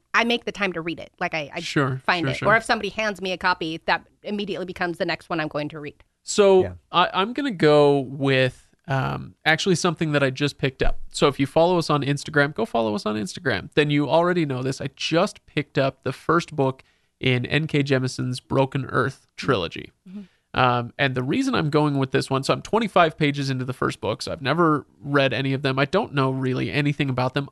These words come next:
Speaker 2: other than that this is the first author who has ever won three Hugo, Hugo Awards for Best Novel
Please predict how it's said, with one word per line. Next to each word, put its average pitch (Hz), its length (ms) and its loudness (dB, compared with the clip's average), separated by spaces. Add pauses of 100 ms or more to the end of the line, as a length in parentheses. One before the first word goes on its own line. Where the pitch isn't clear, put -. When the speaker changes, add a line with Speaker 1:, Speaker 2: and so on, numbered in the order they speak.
Speaker 2:
other 226 300 0
than 107 320 -2 (640)
that 135 580 0 (120)
this - 180 -2
is 147 80 -10
the 143 80 0
first 190 420 0
author 143 420 0
who 135 160 -2
has 131 120 -4
ever 147 260 0
won 135 640 -2 (280)
three 208 640 -2
Hugo, 180 600 0
Hugo 180 540 2
Awards 135 380 0
for - 140 -14
Best 156 340 0
Novel 139 420 0